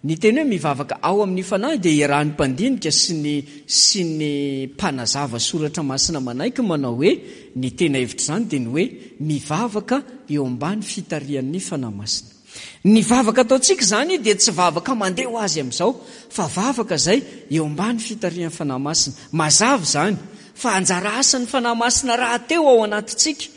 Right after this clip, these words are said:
ny miasa manampy antsika amin'ny vavaka izay ataontsika.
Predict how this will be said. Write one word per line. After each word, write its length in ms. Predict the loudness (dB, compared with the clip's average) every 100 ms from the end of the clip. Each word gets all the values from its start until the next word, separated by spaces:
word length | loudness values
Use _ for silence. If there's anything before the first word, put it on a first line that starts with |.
| -20 -12 0
ny 140 | 4 4
miasa 680 | 4 4 4 4 0 -4 -8
manampy 760 | -2 0 2 2 0 0 -4
antsika 400 | -2 -2 -2 -12 -16 -20 _ _ -12
amin'ny 300 | -6 -6 -6
vavaka 540 | -6 -8 -8 -8 -10 -12 -20 _ _ -8
izay 240 | -6 -6
ataontsika. 560 | -8 -10 -4 -4 -6